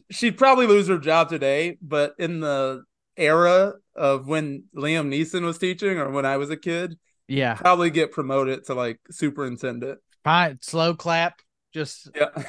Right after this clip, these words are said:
Speaker 2: the, even the principal's in the room observing, and he's like,
Speaker 1: Yeah.
Speaker 2: "God damn right."
Speaker 1: Yeah. <laughs>
Speaker 2: Let's
Speaker 1: Should
Speaker 2: talk,
Speaker 1: be
Speaker 2: let's talk
Speaker 1: viral on TikTok.
Speaker 2: Yeah, like, and the thing is, like, I don't think you should hit a kid, but goddamn, is it? Uh,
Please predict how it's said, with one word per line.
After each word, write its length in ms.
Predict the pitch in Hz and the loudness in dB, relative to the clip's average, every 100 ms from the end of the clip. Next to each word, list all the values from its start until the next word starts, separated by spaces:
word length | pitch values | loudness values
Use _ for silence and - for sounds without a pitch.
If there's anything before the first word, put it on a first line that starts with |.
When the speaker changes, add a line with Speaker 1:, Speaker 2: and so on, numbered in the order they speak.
| - | -12
Speaker 2:
the, 120 | 156 156 180 | -10 -2 2
even 240 | 180 175 156 | 4 2 0
the 80 | |
principal's 560 | 143 185 180 165 165 151 | -2 0 -2 0 -2 0
in 100 | 151 | -2
the 100 | 151 | -2
room 260 | 143 156 147 | -2 -2 -2
observing, 640 | 135 127 139 143 143 143 | -6 -2 -2 -2 -2 -4
and 140 | 143 139 | -4 -4
he's 160 | 135 | -4
like, 160 | 127 123 | -2 0
Speaker 1:
Yeah. 140 | - 185 | 0 2
Speaker 2:
"God 360 | 151 185 185 147 | 4 6 4 4
damn 360 | 170 170 147 | 4 4 2
right." 320 | 139 185 202 180 170 - _ - | 2 6 6 4 -2 -4 _ -12
Speaker 1:
Yeah. 60 | 190 | -12
<laughs> 1080 | - - - _ - - _ - - - 339 _ _ _ _ _ _ _ _ _ - | -12 -20 -20 _ -12 -12 _ -4 -2 -6 -6 _ _ _ _ _ _ _ _ _ -6
Speaker 2:
Let's 160 | 175 180 | -4 -2
Speaker 1:
Should 60 | |
Speaker 2:
talk, 120 | 196 185 | 0 0
Speaker 1:
be 60 | |
Speaker 2:
let's 120 | 190 | 2
talk 180 | 131 160 | 4 6
Speaker 1:
viral 240 | 160 151 147 | 6 2 0
on 120 | 139 | -2
TikTok. 500 | 165 151 - 123 - _ _ _ | -4 -6 -4 -6 -6 _ _ _
Speaker 2:
Yeah, 340 | 147 180 185 147 | -2 2 2 0
like, 280 | 139 139 - | -2 -6 -6
and 120 | 180 | -6
the 100 | 185 | -4
thing 220 | 208 208 | 0 0
is, 180 | 208 165 | 0 0
like, 160 | 170 151 | 0 0
I 80 | |
don't 140 | 165 185 | -2 -2
think 180 | 180 156 | -6 -8
you 60 | |
should 180 | 143 156 | -6 -4
hit 200 | 135 170 | 2 2
a 60 | 156 | 2
kid, 360 | - 151 135 | -2 -2 -2
but 180 | 120 123 | -2 -2
goddamn, 600 | 147 151 139 143 139 131 120 | 2 0 0 -2 -2 -2 -4
is 200 | 131 123 | -8 -6
it? 200 | 127 | -6
Uh, 80 | 123 | -6